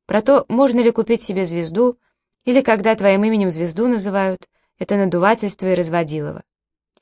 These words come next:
«Помню», — сказал Малибу. «Слушай, ну а до завтра?» «Не терпит», —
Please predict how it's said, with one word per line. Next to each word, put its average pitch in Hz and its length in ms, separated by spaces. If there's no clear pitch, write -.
«Помню», — 262 320
сказал 190 340
Малибу. 170 460
«Слушай, 247 560
ну 220 120
а 233 60
до 233 140
завтра?» 233 560
«Не 233 180
терпит», — 180 500